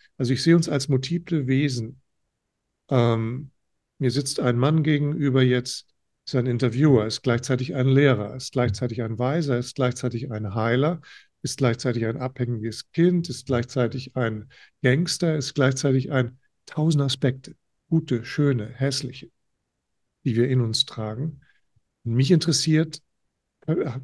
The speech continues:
können wir ein Bewusstsein, also eine Ebene in uns, ähm, die ich im Herzzentrum verorte, auch der Zeitlosigkeit touchieren, wo wir bewusst wechseln können.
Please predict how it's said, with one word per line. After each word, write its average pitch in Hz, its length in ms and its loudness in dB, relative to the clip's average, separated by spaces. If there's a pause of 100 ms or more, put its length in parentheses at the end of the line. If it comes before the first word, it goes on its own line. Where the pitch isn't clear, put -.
können 190 220 2
wir 151 100 4
ein 131 120 2
Bewusstsein, 127 600 0
also 117 180 -2
eine 123 320 -4
Ebene 147 400 2
in 175 140 2
uns, 107 500 0 (1160)
ähm, 107 420 2
die 131 160 -6
ich 135 160 -10
im 107 140 -4
Herzzentrum 120 800 -2
verorte, 131 840 -2 (520)
auch - 160 -4
der 120 140 0
Zeitlosigkeit 135 840 0
touchieren, 147 800 -2 (560)
wo 135 240 0
wir 139 540 0
bewusst 131 440 -2
wechseln 123 400 -4
können. - 380 -14